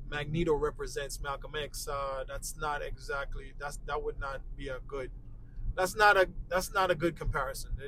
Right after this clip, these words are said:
they don't, they're not even, they're not in the same position. But anyhow, going back to Magneto, Magneto has the power of magnetism.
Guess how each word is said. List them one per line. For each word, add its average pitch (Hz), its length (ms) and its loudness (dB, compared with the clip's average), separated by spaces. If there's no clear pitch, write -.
they 151 100 0
don't, 156 240 -2
they're 151 120 4
not 147 200 0
even, 139 240 -8
they're 139 100 -10
not 143 180 -6
in 135 140 -8
the 127 80 -10
same 127 380 -8
position. 123 400 -6
But - 180 -10
anyhow, 180 440 4
going 190 160 2
back 180 160 4
to - 80 -8
Magneto, 135 640 -2
Magneto 226 880 12
has 185 420 8
the 175 80 6
power 170 440 8
of 147 140 0
magnetism. - 640 -6